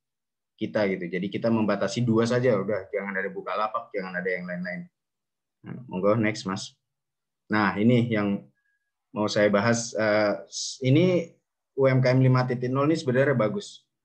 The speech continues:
apalagi di masa pandemi ya. Ini sebenarnya kunci utama lah. Cuman apapun yang saya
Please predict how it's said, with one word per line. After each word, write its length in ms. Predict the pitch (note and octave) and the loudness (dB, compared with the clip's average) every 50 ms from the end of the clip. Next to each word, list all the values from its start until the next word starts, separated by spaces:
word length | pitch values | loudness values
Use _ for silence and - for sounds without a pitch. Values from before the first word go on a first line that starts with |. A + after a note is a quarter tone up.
| _ _ _ _ | _ _ _ _
apalagi 320 | _ - - G#2+ G#2+ G#2 B2 | _ -8 -4 -2 -2 0 0
di 80 | B2+ | 0
masa 240 | A#2+ A#2 A#2 - A#2+ | 2 2 2 0 0
pandemi 400 | A#2 A2+ A2+ A2+ A#2+ C3+ C#3+ C3+ | -2 0 0 2 2 2 2 2
ya. 160 | A#2+ A2+ A2 | 2 2 0
Ini 320 | A2 A#2+ B2 B2 A#2+ - - | 0 0 -2 -2 -4 -8 -14
sebenarnya 720 | - - G#2+ G#2+ A2 A2 A#2 C3 C3 B2+ A#2+ G2+ - - _ - | -16 -12 -10 -8 -6 -6 -4 -4 -4 -6 -6 -8 -12 -16 _ -8
kunci 320 | B2 A#2+ A2+ - B2 A#2+ | -6 -4 -4 -2 -2 -2
utama 320 | A#2 A#2 B2+ B2+ B2+ C3 A#2 | 0 0 0 2 2 2 0
lah. 180 | G#2 F#2+ - - _ _ _ _ _ _ _ _ _ _ _ _ _ _ _ _ | -2 -4 -8 -14 _ _ _ _ _ _ _ _ _ _ _ _ _ _ _ _
Cuman 400 | - - C#3 B2+ B2 A#2+ A#2+ C3 | -4 -2 0 2 2 2 0 0
apapun 480 | - C3 C3 C3 B2+ B2 B2+ C3+ C3+ C3+ | -2 -2 -2 0 -2 -2 0 0 0 0
yang 80 | C3 B2+ | 0 0
saya 640 | - C3 B2 A#2+ A#2+ A#2+ A#2 A2+ A2 G#2+ G2+ - | 0 0 0 0 0 0 0 -2 -2 -4 -6 -8